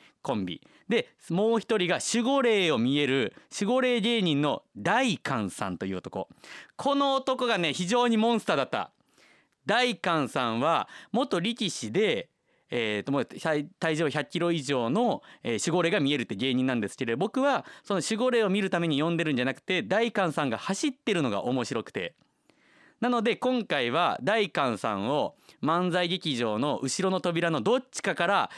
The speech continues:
あの、走って出てくるかっていうのを当てるゲームをしたんですね。で、散々振ってたので、扉が開いて大観さんが入ってきた時はもうめちゃめちゃ大盛り上がり、うわーってなったんですけれども、大観さんがそれで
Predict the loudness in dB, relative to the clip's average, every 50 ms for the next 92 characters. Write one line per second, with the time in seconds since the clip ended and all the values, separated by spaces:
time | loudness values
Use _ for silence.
0 | -18 -20 -10 -6 -2 -2 0 0 0 -2 -2 -2 -2 -2 -2 -2 -4 -2 -2 -2
1 | -2 -2 -2 -2 -2 -4 -4 -4 -4 -2 -2 -2 -2 -2 -2 -2 -2 -2 -2 -4
2 | -4 -4 -4 -2 -2 -2 -2 0 0 0 0 -2 -2 -4 -6 -10 _ _ _ _
3 | -8 -4 -4 -4 -4 -4 -6 -6 -6 -6 -6 -8 _ _ _ _ -4 -2 -2 -2
4 | -4 -8 -10 -4 -2 0 0 0 0 0 0 0 0 -2 -4 -4 -4 -2 0 0
5 | 0 0 0 0 0 0 -2 -4 -6 -14 -20 -12 -6 -4 -2 0 2 2 2 2
6 | 2 0 0 -2 -2 -4 -2 0 2 2 2 2 0 0 0 0 0 -2 -2 -2
7 | 0 -2 -2 -2 -2 -6 -4 -4 -6 -6 -4 -6 -6 -6 -4 -2 -2 0 0 0
8 | 0 0 0 0 0 0 0 2 2 2 2 2 2 0 0 -2 -4 -6 -10 -16
9 | -20 -20 -10 -4 0 2 4 4 4 4 4 4 4 2 0 0 -2 -2 -2 -2
10 | -2 -2 0 0 0 -2 -2 -2 -2 -2 0 -2 -2 0 0 2 2 2 0 0
11 | -2 -2 -2 -2 -2 -4 -6 -8 -6 -8 -6 -4 -2 -2 0 -2 -4 -6